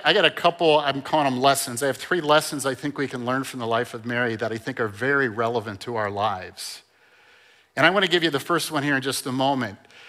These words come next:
because I think this is very relevant to all of our lives. It's about the fact that we are called by God.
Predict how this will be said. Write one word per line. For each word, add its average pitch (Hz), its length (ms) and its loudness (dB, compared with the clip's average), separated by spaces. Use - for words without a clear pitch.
because 135 300 0
I 143 60 0
think 156 220 -4
this 147 180 -4
is 143 100 -4
very 135 220 0
relevant 127 520 -2
to 123 140 -4
all 123 140 0
of 117 100 -2
our 110 140 -2
lives. 107 500 -2
It's 135 200 -2
about 147 500 2
the 139 80 -2
fact 147 360 0
that 143 200 0
we 135 120 2
are 123 140 4
called 117 560 0
by 117 120 0
God. 113 420 -2